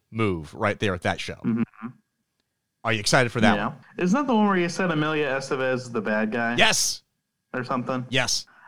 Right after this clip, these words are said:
Speaker 2: I don't know. That sounds too much like a Cobra Kai ripoff. I will wait to see what the reviews say
Speaker 1: All right.
Speaker 2: before I dive in there.
Speaker 1: All
Speaker 2: Yeah,
Speaker 1: right.
Speaker 2: I love the Mighty Ducks,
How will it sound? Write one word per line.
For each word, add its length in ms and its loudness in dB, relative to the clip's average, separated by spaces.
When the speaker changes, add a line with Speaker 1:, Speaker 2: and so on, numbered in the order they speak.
Speaker 2:
I 180 0
don't 140 0
know. 200 0
That 120 -2
sounds 340 -2
too 320 0
much 260 2
like 160 -2
a 60 -2
Cobra 340 -4
Kai 200 -2
ripoff. 440 0
I 360 0
will 160 2
wait 180 -2
to 60 -8
see 160 -4
what 80 -2
the 80 -2
reviews 280 -2
say 280 -4
Speaker 1:
All 120 0
right. 220 2
Speaker 2:
before 200 -2
I 100 0
dive 320 -2
in 120 -2
there. 420 -4
Speaker 1:
All 160 -6
Speaker 2:
Yeah, 60 -4
Speaker 1:
right. 140 2
Speaker 2:
I 80 0
love 240 0
the 80 0
Mighty 240 -2
Ducks, 520 -4